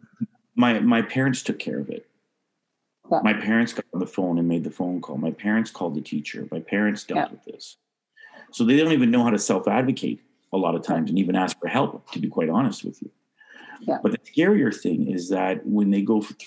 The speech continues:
Speaker 1: through so much of their life to the point where they're now nineteen, twenty, twenty-one, twenty-two, and they have their first major piece of adversity hit them upside the head, it, it's catastrophic.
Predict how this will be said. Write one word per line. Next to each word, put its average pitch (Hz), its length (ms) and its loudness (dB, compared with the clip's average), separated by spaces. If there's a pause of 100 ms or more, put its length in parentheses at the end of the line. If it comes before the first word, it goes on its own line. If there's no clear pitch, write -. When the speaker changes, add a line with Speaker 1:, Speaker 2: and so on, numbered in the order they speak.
(140)
Speaker 1:
through 104 180 0
so - 440 0
much 165 260 0
of 101 180 -2
their 87 140 0
life - 640 -4 (840)
to 101 80 -6
the 95 80 -2
point 110 300 2
where 95 120 2
they're 92 140 0
now 90 440 -2 (180)
nineteen, 98 640 0
twenty, 95 360 -2
twenty-one, 87 580 -2
twenty-two, 90 680 -4 (840)
and 98 160 4
they 110 100 6
have 107 240 2
their 101 100 -2
first 135 500 0
major 107 580 4
piece - 380 -4
of 87 100 -6
adversity 87 640 -2
hit 95 280 -8
them 76 160 -4
upside 85 420 -6
the 80 60 -4
head, 82 420 -6 (1400)
it, - 240 -2 (380)
it's 98 360 0
catastrophic. 95 840 -4